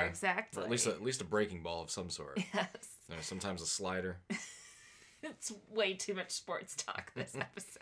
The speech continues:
Speaker 1: Do you know the difference in the break between a slider and a curveball? A curveball's break goes down, a slider's goes up.
Speaker 2: That's what I was thinking, sure. <laughs> <sighs> So, uh, P-, Stevens' primary sources,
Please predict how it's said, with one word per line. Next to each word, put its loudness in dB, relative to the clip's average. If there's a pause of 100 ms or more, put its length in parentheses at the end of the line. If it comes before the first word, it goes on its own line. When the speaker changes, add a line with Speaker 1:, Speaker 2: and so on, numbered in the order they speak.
(160)
Speaker 1:
Do -4 (200)
you 2
know 8
the 6
difference 4
in -2
the 0
break 2
between -2
a 0
slider 0
and -2
a -6
curveball? -2 (760)
A -12
curveball's 4
break 2
goes -4
down, -2
a -6
slider's -4
goes -10
up. -12 (300)
Speaker 2:
That's -6
what -10
I -6
was -14
thinking, -16
sure. -8 (340)
<laughs> -12 (720)
<sighs> 8
So, 12 (240)
uh, 12
P-, -12 (240)
Stevens' 4
primary 6
sources, 2